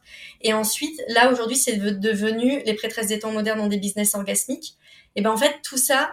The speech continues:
à chaque fois, je modifie et j'affine le positionnement de mon business parce que je suis cette spirale, je suis cet élan de vie à l'intérieur de moi, donc cette libido, cette force créatrice qui part du bas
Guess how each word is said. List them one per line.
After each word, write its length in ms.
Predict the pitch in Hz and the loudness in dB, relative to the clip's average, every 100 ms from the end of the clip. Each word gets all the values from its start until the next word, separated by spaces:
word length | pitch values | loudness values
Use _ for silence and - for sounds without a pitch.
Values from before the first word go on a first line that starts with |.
| - | 0
à 80 | 226 | 2
chaque 280 | - 254 - | 2 0 0
fois, 120 | 277 | 0
je 120 | 240 | 0
modifie 720 | 226 285 247 262 - 254 - _ - | 0 0 2 -2 -4 -8 -10 _ -4
et 60 | 208 | 0
j'affine 520 | 196 262 - 294 269 | 4 4 2 -2 0
le 120 | 220 | 0
positionnement 520 | 240 220 - 247 240 | -4 -4 -2 0 0
de 60 | 233 | -2
mon 120 | 220 | 0
business 600 | 208 202 220 285 - - _ _ _ _ | 0 0 0 0 0 -4 _ _ _ _
parce 320 | - 277 - 254 | 0 4 4 2
que 400 | - 226 254 - _ _ _ _ _ _ _ _ _ - 202 | -2 -4 -4 -6 _ _ _ _ _ _ _ _ _ -8 -2
je 120 | 220 | 2
suis 200 | - 277 | 2 4
cette 200 | 262 247 | 4 2
spirale, 360 | - 247 254 | 0 2 4
je 80 | 233 | 2
suis 160 | 208 254 | -2 0
cet 260 | 233 214 | 0 2
élan 240 | 269 262 240 | 4 4 2
de 60 | |
vie 160 | 208 254 | 4 2
à 40 | |
l'intérieur 380 | 220 214 214 214 | 2 2 2 2
de 80 | 208 | 2
moi, 200 | 208 240 | 2 2
donc 160 | 214 202 | 2 0
cette 260 | 190 - | 0 -2
libido, 340 | 247 233 214 247 | -6 -2 0 0
cette 180 | 202 | -2
force 220 | - 220 - | -6 -8 -4
créatrice 480 | 214 202 - 247 | 0 0 -2 -6
qui 140 | - 208 | -4 -4
part 160 | 208 | -2
du 120 | 190 190 | -2 0
bas 240 | 190 | 0